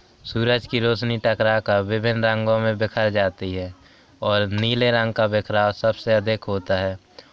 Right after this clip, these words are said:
और हमें आसमान नीला दिखाई देता है। लेकिन अंतरिक्ष में कोई वायुमंडल मौजूद नहीं है और ना ही रोशनी मौजूद है, जिसके कारण अंतरिक्ष काले रंग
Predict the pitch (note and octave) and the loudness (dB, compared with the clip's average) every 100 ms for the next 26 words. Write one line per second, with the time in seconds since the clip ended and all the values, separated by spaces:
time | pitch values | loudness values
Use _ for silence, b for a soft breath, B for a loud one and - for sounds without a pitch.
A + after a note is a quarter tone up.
0 | _ G#2 G#2+ G#2 G#2+ G#2+ G#2+ G2+ G#2+ G#2+ | _ 0 2 2 2 2 2 2 0 0
1 | G#2 G#2+ G#2 G#2 G2 F#2+ F#2+ F#2 G2 F2 | 0 -2 0 2 0 0 0 0 -4 -6
2 | - - - - - - - - - - | -6 -6 -6 -6 -8 -8 -8 -8 -8 -8
3 | - A2 A#2+ B2 B2 A#2 A#2 A#2+ B2 - | -4 0 0 0 0 -2 0 -2 -2 0
4 | A#2+ A2+ A#2 A2+ G#2+ G#2 A2 A2 A2 A2 | -2 0 0 0 2 2 2 2 0 2
5 | A2 G#2+ G#2+ G#2 A2 G#2 G#2 G#2 G#2+ G2 | 0 0 0 0 -2 -2 -2 -2 -4 -8
6 | F2+ - B B B G2+ G2+ G#2+ G#2+ A2 | -10 -14 B B B -4 0 2 2 0
7 | G#2+ A2 G#2+ A2 A2 A2 G#2 G2+ G2+ G2 | 0 -2 -2 -4 -2 -2 -2 -2 -4 -6
8 | F#2 F#2 - B B B - G#2+ - A#2+ | -8 -10 -14 B B B -6 -6 -4 -2
9 | A2+ A2 G#2+ A2 G#2 F#2 - - G#2 G#2 | -2 0 2 2 0 -2 -10 -8 -4 -4
10 | G2 A2 G#2+ - A2 G#2+ A2 A2 G#2 G#2 | -2 -2 -4 -4 0 2 2 2 0 -2